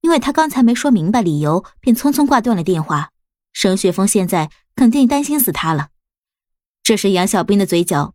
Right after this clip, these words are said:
不由得笑了一下，心想：“沈雪峰他担心的样子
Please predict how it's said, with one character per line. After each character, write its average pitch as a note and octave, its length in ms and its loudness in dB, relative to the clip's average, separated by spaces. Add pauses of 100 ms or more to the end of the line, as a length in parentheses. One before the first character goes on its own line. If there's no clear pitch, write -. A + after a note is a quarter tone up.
不 C4 80 2
由 A3+ 100 4
得 A3+ 80 -2
笑 C#4 200 0
了 F#3 80 -2
一 C#3+ 80 -2
下， C#3 340 -6 (440)
心 C4 240 2
想 E3 280 -6 (920)
：“沈 B3+ 240 0
雪 B3+ 160 -2
峰 A#3 160 0
他 A#3 100 -4
担 C4 200 0
心 C4 160 0
的 A#3+ 60 2
样 A#3+ 220 2
子 G3 340 -8